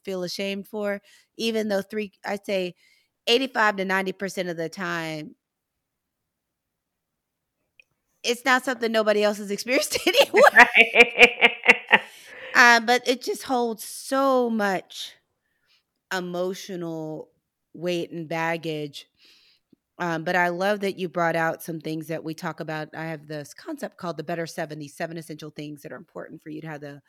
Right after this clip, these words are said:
Speaker 1: a better life. And, and the fact that you really move through support. One of them
Speaker 2: Mm-hmm.
Speaker 1: is support, and figuring out how you could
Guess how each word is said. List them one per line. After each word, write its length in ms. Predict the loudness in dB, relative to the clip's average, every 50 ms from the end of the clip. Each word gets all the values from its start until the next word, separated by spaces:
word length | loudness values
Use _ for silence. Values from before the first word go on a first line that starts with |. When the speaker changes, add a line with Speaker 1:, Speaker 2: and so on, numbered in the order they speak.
| _ _ _ _ _ _ _ _ _ _
Speaker 1:
a 80 | -10 -6
better 280 | -4 -4 -4 -2 -4 -6
life. 360 | -4 -4 -2 -2 -4 -4 -6 -8
And, 500 | -6 -6 -6 -6 -6 -8 -10 -10 -12 -14 _ _ -10
and 200 | -8 -8 -6 -8
the 60 | -8
fact 300 | -8 -6 -8 -8 -6 -6
that 260 | -8 -8 -8 -8 -8
you 260 | -8 -8 -8 -10 -12 -10
really 380 | -8 -8 -6 -6 -6 -6 -6
move 400 | -6 -6 -8 -8 -8 -8 -8 -10 -12 _
through 340 | -12 -10 -8 -6 -8 -8 -10
support. 640 | -12 -14 -14 -14 -14 _ _ -12 -10 -10 -10 -12 -14 _ _ _ _ _ _ _ _ _ _
One 260 | -12 -10 -8 -8 -8
of 80 | -8
them 140 | -10 -12 -12
Speaker 2:
Mm-hmm. 100 | -10 -10
Speaker 1:
is 100 | -10 -10
support, 440 | -12 -16 -20 _ -16 -16 -16 -16 -16 _ _ _ _ _ _ _ _ _ _
and 180 | -10 -10 -8 -6
figuring 520 | -6 -6 -6 -4 -4 -6 -4 -4 -6 -6
out 340 | -6 -6 -6 -6 -8 -10 -12 -16 _ _ _ _ _ _ _ _ _ _
how 580 | -18 -12 -6 -2 0 0 2 2 0 0 0 -2
you 380 | -4 -6 -8 -8 -8 -8 -8
could 640 | -10 -10 -8 -6 -6 -6 -6 -6 -6 -8 -10 -14